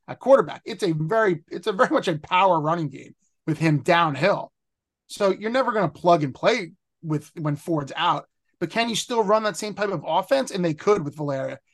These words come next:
'cause he got a lot of tough yards up the middle. He was not afraid to put his head in there, you know, and put it down when you have, you know, guys like Davin Bruton running downhill at you. So he was extremely impressive. You know, his stats weren't incredible when, when all said and done.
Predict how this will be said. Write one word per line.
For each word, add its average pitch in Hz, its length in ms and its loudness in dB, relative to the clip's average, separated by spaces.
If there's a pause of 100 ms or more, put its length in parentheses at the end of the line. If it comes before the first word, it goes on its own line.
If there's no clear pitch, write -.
(220)
'cause 156 160 -4
he 240 180 0
got 170 200 8
a 139 60 2
lot 175 340 6
of 156 100 0
tough 175 300 2
yards 165 320 6
up 170 100 -2
the 151 80 -6
middle. 170 220 2
He 156 80 0
was 139 100 -4
not 170 240 0
afraid 165 300 -2
to 151 40 -6
put 190 260 -2
his 160 100 0
head 170 240 -2
in 156 100 -2
there, 139 300 -6 (500)
you 165 80 2
know, 165 80 8
and 170 220 4
put 208 180 4
it 165 100 0
down 202 320 4
when 170 120 0
you 165 80 0
have, 151 240 -2
you 170 100 -4
know, 139 80 -2
guys 151 300 -4
like 151 180 -6
Davin 175 380 -2
Bruton 170 280 -2
running 160 280 2
downhill 156 480 -2
at 139 180 -4
you. 139 260 -12 (500)
So 175 120 -2
he 165 160 2
was 254 180 4
extremely 170 480 2
impressive. 139 440 -4 (260)
You 190 80 -2
know, 196 60 2
his 170 160 0
stats 220 260 4
weren't 196 240 2
incredible 156 640 0
when, 139 240 -6
when 151 140 -2
all 147 160 0
said 147 240 -4
and 139 120 -2
done. 147 300 2